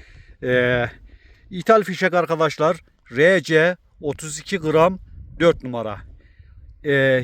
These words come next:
yerli fişeğimiz de her zamanki gibi otuz iki gram dört numara arkadaşlar. Ee, şokumuz üç numara. Üç numara şokla,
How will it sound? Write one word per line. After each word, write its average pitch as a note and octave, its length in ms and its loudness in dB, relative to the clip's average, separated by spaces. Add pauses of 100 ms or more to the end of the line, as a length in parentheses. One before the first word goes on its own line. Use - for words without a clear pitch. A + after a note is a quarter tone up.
(100)
yerli F#3+ 340 2
fişeğimiz E3 600 0
de F#3+ 220 4 (420)
her F#3+ 160 0
zamanki D#3+ 400 0
gibi C#3+ 340 0 (340)
otuz E3 320 -6
iki F3+ 160 -2
gram E3 340 2 (480)
dört G3+ 180 4
numara C3+ 300 -2
arkadaşlar. A#2+ 560 -6 (680)
Ee, C3+ 240 -2 (200)
şokumuz G3+ 760 -4 (480)
üç A3+ 240 -6
numara. A#2+ 320 -4 (420)
Üç A3 200 -8
numara G3+ 240 2
şokla, G#3+ 400 0